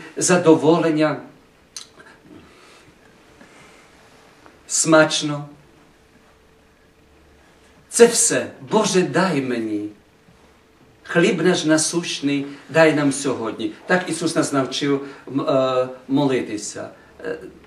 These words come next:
не треба би зреформувати. А до хліба?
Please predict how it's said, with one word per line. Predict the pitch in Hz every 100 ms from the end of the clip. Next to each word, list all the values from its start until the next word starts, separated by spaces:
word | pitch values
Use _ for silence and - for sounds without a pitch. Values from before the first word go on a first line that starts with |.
| - - _ _ - - - - - - -
не | 143
треба | 139 143 151
би | 139 135 139 139 - -
зреформувати. | - 139 - 135 123 120 107 110 127 - -
А | 170
до | 156 139
хліба? | - - 117 110 117 113